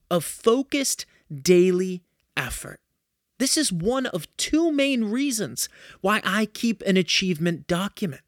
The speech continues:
At the end of each year, when I review this document with my wife, it blows us away at how much we were able to accomplish in a year. It has become a great reminder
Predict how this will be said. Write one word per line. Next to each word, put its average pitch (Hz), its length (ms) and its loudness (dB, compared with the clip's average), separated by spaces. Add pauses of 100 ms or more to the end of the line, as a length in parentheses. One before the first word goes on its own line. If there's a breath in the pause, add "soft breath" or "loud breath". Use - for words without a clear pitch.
(460 soft breath)
At - 160 -2
the 202 160 -6 (100)
end 302 280 4
of 311 120 2
each 262 300 0
year, 262 220 0 (300)
when 190 240 4
I 190 160 -2
review 208 520 4
this 262 200 0
document 202 580 0
with 180 280 0
my 277 160 0
wife, 165 440 0 (360 loud breath)
it 226 300 4
blows 214 400 4
us 208 180 0
away 170 600 0 (380)
at 196 60 0
how 233 280 0
much 226 360 0
we 214 100 2
were 208 260 2
able 196 380 4
to - 300 -8
accomplish 151 720 -4 (320 soft breath)
in 160 120 -2
a 151 60 0
year. 127 500 -2 (540)
It 202 80 2
has 226 140 6
become 277 580 -4 (320)
a 196 80 2
great 196 400 2
reminder 208 880 0